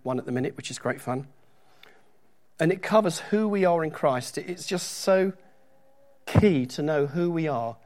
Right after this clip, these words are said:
in Christ and the authority that Jesus has won for us. And Neil Anderson, who,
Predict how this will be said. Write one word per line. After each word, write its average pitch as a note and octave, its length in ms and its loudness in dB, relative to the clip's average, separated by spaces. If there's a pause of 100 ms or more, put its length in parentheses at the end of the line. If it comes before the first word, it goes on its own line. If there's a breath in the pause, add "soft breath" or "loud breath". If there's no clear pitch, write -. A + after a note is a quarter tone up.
(240 soft breath)
in C#3 120 -4
Christ C3 460 -4
and C3+ 80 -2
the C#3+ 80 -2
authority C#3+ 720 -6 (500 loud breath)
that - 160 0
Jesus C#3 580 -2
has B2 160 -8
won B2+ 200 -2
for - 160 -10
us. - 240 -10 (1080 loud breath)
And C3+ 320 2
Neil F3 380 6
Anderson, D3+ 420 0
who, C3+ 320 -4